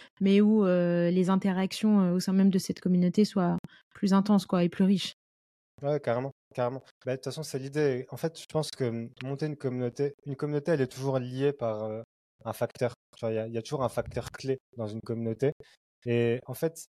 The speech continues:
Speaker 2: pour moi, le facteur clé, euh, de la, d'une communauté chez Prism, c'est justement cet alignement vision-mission, tu vois, euh, qui vient être renforcé par des éléments hyper tangibles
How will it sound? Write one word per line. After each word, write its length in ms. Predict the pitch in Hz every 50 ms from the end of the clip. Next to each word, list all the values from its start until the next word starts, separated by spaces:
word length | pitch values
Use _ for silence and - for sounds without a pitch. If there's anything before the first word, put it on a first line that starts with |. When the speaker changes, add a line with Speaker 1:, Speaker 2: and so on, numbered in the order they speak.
| _ -
Speaker 2:
pour 160 | - 131 135
moi, 180 | 139 151 156 151
le 120 | 135 117
facteur 480 | - - 123 - - - 123 110 - -
clé, 320 | - - 135 143 160 160 _ _ _ _ _ -
euh, 240 | 120 117 113 113 113
de 160 | 110 110 113
la, 140 | 113 110 123
d'une 240 | 127 135 117 110 117 113 -
communauté 340 | 123 123 117 113 - 135
chez 160 | 131 - - -
Prism, 380 | - - 151 151 147 - 120 - _ _ _ _ _ -
c'est 160 | - - 117
justement 300 | 107 - - 135 139 139
cet 260 | - - 120 - -
alignement 540 | 120 120 123 123 123 123 123 123 127 131 131
vision-mission, 760 | 120 117 117 117 117 123 123 120 120 117 117 - - 139 143 - _ _ _ _ _ _ _ -
tu 80 | - 120
vois, 140 | 117 127 127 - -
euh, 320 | 131 117 113 110 113 113 123 - _ _ -
qui 160 | - - 123
vient 380 | 113 110 117 127 143 147 151 - - _ _ _ _ -
être 220 | 127 - - -
renforcé 460 | 139 123 - 131 120 - - 160 151
par 180 | 143 - 117 117
des 180 | 113 110 110
éléments 320 | 113 110 113 117 127 135 - -
hyper 280 | 143 131 - 139 135 131 - _ -
tangibles 420 | 135 127 127 123 135 135 113 107